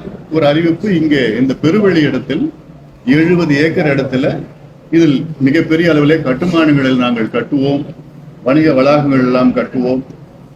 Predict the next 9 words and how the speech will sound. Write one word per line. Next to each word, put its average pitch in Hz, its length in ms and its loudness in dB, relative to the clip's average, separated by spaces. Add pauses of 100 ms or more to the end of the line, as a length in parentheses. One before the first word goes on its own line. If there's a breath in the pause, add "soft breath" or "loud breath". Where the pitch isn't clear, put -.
(440)
என்றெல்லாம் 147 520 2
அறிவித்தது 151 560 2 (120)
இது 151 120 2 (300)
ஏற்புடையதல்ல. 139 680 0 (880)
இது 131 120 -2
மக்கள் 143 600 0
ஒரு 147 320 2
துளியும் 170 400 2
விரும்பவில்லை. 147 600 2